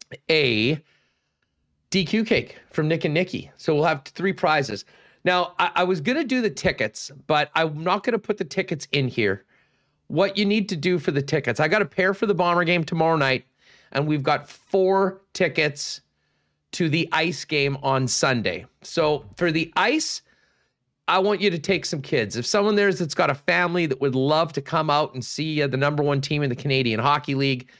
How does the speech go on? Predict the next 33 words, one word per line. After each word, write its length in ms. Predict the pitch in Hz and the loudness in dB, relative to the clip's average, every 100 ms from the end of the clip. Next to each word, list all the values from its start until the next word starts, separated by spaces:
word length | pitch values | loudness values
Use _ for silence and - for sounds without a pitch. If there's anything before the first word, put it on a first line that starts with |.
| _ _ _ | _ _ _
on 160 | 143 139 | 0 0
Sunday, 640 | 139 151 135 131 127 120 - _ _ - | 0 0 2 4 2 0 -6 _ _ -4
uh, 240 | 139 139 | 0 2
what 200 | 139 160 | 2 0
you're 80 | 170 | 0
gonna 180 | 165 165 | 0 0
wanna 280 | 151 147 143 | 2 2 0
do 360 | 131 135 135 135 | 2 2 0 0
is 220 | 127 113 | -2 -2
hit 320 | - 185 - | -2 -2 -2
me 220 | 160 170 | -2 2
up 260 | 151 143 - 127 | 2 0 -4 -2
on 400 | 123 123 120 117 | 0 2 0 0
Twitter 520 | - 190 196 196 - - | 2 4 4 2 -2 2
or 200 | 170 170 | 2 2
Instagram 720 | 156 156 - 147 143 139 139 147 | -2 -2 -2 0 2 2 0 0
at 180 | 156 | 0
Hustlerama. 800 | 143 156 - 143 131 139 139 139 - - _ - | 2 -2 0 0 2 2 2 0 -4 -20 _ -6
You 120 | 139 | -2
can 120 | 135 | 0
do 180 | 127 143 | 2 2
it 60 | 127 | 2
in 100 | 117 | 2
an 60 | 117 | 2
open 340 | 185 185 170 | 0 2 -4
tweet. 340 | - 170 156 143 | 0 0 0 0
You 60 | |
can 140 | 135 139 | -4 -2
send 260 | - 143 | 0 2
me 120 | 135 | 2
a 40 | 110 | 0
D 300 | 98 165 156 | 0 0 2
M. 280 | 156 151 | 2 0